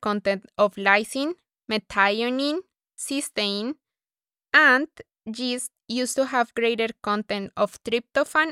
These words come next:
and threonine. Now let's move on to talk about the process to obtain yeast in general. First of all, the culture of yeast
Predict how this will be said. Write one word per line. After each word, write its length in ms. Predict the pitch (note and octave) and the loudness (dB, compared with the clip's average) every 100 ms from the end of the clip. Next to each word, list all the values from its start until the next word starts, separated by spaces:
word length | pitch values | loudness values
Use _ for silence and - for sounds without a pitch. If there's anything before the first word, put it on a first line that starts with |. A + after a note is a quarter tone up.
| - | -2
and 220 | - G3 - | -4 -4 -6
threonine. 400 | E3 C3 - - _ _ _ _ _ _ _ _ _ _ _ _ _ _ _ _ - | -8 -8 -12 -20 _ _ _ _ _ _ _ _ _ _ _ _ _ _ _ _ 0
Now 160 | C#4+ | 4
let's 280 | D#4 E4 E4+ | 4 4 0
move 200 | D#4 D#4+ | -2 0
on 200 | C#4+ C#4 | 2 0
to 140 | - D4 | -2 -2
talk 280 | B3+ A#3 | 0 2
about 360 | C#4 A#3+ A#3+ A#3 | 2 4 4 2
the 100 | B3 | -2
process 520 | - A3 A3+ C4+ D#4+ | 0 4 4 2 -2
to 180 | - B3 | -2 -2
obtain 480 | A3+ A3 - G3+ G3+ | 0 -2 -2 -2 -4
yeast 240 | G3+ G#3 G3+ | -6 -8 -6
in 160 | G3 | -6
general. 480 | G3 A3+ G#3+ G3 - - _ _ _ _ | 2 2 2 -2 -6 -10 _ _ _ _
First 320 | - D4 - A#3+ | 6 6 6 -2
of 120 | G#3+ | 0
all, 220 | G#3 G#3+ - - | 2 2 -2 -6
the 180 | A3+ A3+ | -2 -2
culture 540 | - C#4+ C#4 D#4 D#4 | -4 -6 -2 2 4
of 140 | D#4 - | 4 0
yeast 260 | A3+ A3+ | -4 -4